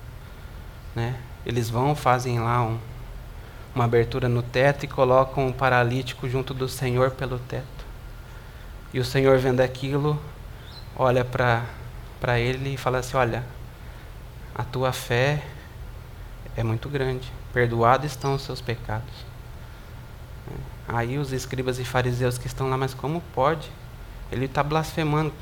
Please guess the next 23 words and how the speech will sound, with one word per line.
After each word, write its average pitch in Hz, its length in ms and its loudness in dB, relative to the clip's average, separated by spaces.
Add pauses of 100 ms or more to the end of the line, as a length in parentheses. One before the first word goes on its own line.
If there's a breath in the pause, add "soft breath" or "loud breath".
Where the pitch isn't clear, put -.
(120)
só 175 160 2
Deus 160 320 2
que - 80 -2
pode 135 320 2
perdoar 123 520 0
os - 100 -8
pecados." 127 500 -6 (1120 loud breath)
E 123 100 0
ele, 123 120 2
sabendo 127 440 6
disso, 123 280 2
ele 131 100 0
fala 131 300 4
pra 135 140 -2
eles 127 200 -2
assim: 131 200 0
"Olha, 123 260 4
o 123 120 -4
que - 100 -6
que - 100 -4
é 185 40 0
mais 151 220 2
fácil? - 420 -2